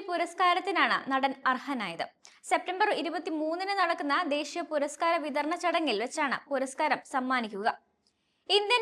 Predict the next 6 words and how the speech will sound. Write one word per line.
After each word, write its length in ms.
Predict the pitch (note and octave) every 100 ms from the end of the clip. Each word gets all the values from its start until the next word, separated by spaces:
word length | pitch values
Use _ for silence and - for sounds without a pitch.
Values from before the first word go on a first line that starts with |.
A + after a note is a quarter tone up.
| A4+
ചലച്ചിത്ര 380 | A4+ G4 G4 A4 G#4+
രംഗത്തെ 360 | G#4 G4+ G4+ F#4 F#4
സമഗ്ര 300 | E4 E4 F4+ F#4
സംഭാവനകൾ 540 | E4+ D#4 E4 E4 E4 E4 E4
പരിഗണിച്ചാണ് 680 | C4+ D4 D4+ F4 E4 A3 D#4+ - _ -
മോഹൻലാൽ 500 | F4 G4+ G#4 F#4+ F4